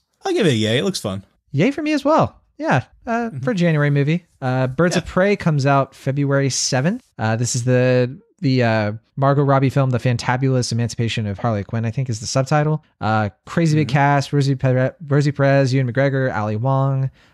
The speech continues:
Speaker 2: I'm a big yay. I wanna see this.
Speaker 1: Yeah, I'm a yay as well.
Speaker 2: Hopefully it's good. Uh, this was in your honorable mentions, but, and it comes out on Valentine's Day, but Fantasy Island,
Speaker 1: <laughs>
Speaker 2: horror reboot of
Speaker 1: Yeah.
Speaker 2: the seventies Blumhouse,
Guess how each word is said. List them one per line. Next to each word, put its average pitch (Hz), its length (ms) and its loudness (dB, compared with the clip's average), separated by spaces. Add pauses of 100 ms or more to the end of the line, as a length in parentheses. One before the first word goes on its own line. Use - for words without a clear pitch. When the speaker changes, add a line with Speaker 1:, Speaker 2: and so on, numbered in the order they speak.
Speaker 2:
I'm 170 120 2
a 156 80 2
big 120 200 2
yay. 95 360 -2
I 117 120 -4
wanna 117 160 0
see 95 120 -4
this. 95 240 -8 (440)
Speaker 1:
Yeah, 139 200 0
I'm 147 100 2
a 117 40 2
yay 98 200 -2
as 90 120 -8
well. 92 180 -12 (360)
Speaker 2:
Hopefully 135 320 -4
it's 95 140 -6
good. 107 260 -4
Uh, 127 160 2
this 143 140 2
was 170 120 4
in 165 80 2
your 151 120 2
honorable 151 260 0
mentions, 135 440 0
but, 117 100 -6 (120)
and 123 140 -2
it 117 40 -6
comes 131 260 -2
out 123 220 0
on 113 220 -4
Valentine's 117 460 -4
Day, 107 180 -4
but 107 120 -8
Fantasy 214 400 -2
Island, 92 260 -6 (240)
Speaker 1:
<laughs> - 280 -10
Speaker 2:
horror 160 260 2
reboot 147 400 0
of - 60 -20
Speaker 1:
Yeah. 127 80 -2
Speaker 2:
the 107 100 -4
seventies 135 640 -2
Blumhouse, 127 1000 -2